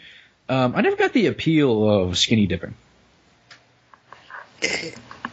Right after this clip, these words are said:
Speaker 2: it seems like it's cool for, like, the three seconds you see other people naked, but then you're just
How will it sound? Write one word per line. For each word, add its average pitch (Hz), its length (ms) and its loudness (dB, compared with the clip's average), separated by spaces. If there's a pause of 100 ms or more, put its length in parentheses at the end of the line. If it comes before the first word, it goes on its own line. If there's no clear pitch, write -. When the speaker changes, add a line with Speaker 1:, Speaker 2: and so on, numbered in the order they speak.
(640)
Speaker 2:
it - 200 -2
seems - 280 0
like - 300 -6
it's - 260 -4
cool 127 440 -2
for, - 140 -4
like, 104 180 0
the 120 100 0
three 113 340 0
seconds 104 500 0
you 104 60 -2
see 110 280 0
other 117 240 0
people 123 320 -4
naked, 123 460 0
but - 300 -2 (360)
then 127 120 -2
you're 160 100 -2
just - 360 0